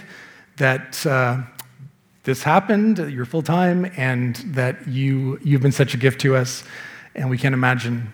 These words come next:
Courtwright without you and Lindsay and Iris. So, um, I probably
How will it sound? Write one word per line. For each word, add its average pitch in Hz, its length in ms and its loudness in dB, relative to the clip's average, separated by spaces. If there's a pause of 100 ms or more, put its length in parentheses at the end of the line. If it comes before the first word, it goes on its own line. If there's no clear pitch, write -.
Courtwright 135 320 -2
without 123 300 0
you 123 320 2 (120)
and 120 120 -2
Lindsay 120 300 2
and 113 80 0
Iris. 117 280 -2
So, 110 240 -6 (680)
um, 110 440 0 (2000)
I 127 100 -6
probably 143 960 2